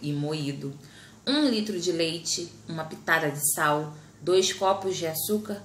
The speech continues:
e dois litros de água. Contorne as unidades de medida que aparecem na relação de ingredientes. Unidades de medida, tá? Quais que vocês vão circular?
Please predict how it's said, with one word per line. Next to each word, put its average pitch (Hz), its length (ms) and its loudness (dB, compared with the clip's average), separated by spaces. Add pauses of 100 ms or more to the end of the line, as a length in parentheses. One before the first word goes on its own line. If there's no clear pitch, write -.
e 202 80 -8
dois 220 260 2
litros 208 340 4
de 208 100 0
água. - 320 -2 (680)
Contorne 180 960 4
as 175 200 4
unidades 180 680 4
de 180 140 -2
medida 165 540 -2
que 165 160 -2
aparecem 160 560 2
na 170 100 -4
relação 165 680 0
de 180 140 -6
ingredientes. 180 800 0 (540)
Unidades 165 1000 4 (320)
de 180 200 -2
medida, 175 1000 0 (180)
tá? 175 440 4 (320)
Quais 196 380 4
que 233 80 -4
vocês 214 400 4
vão 196 180 0
circular? 254 1000 0